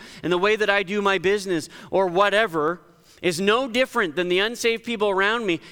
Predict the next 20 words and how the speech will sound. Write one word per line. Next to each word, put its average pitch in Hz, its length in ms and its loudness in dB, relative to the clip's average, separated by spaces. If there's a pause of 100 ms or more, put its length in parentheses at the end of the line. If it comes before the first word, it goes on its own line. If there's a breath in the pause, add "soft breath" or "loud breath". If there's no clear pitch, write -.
how 220 120 2
am 254 80 -2
I 254 100 0
gonna 233 160 -2
influence 214 500 -2
them? 117 220 -6 (520)
I'm 139 100 -2
not 170 140 2
any 220 180 -2
different 277 280 -4
than 165 120 -6
them. 110 300 -10 (3000)
That's 220 220 -4
the 220 80 -2
reason 226 240 -4
why 226 100 0
Jesus 214 440 -4
gives 220 220 -6
that 220 200 -2
warning. 208 420 -4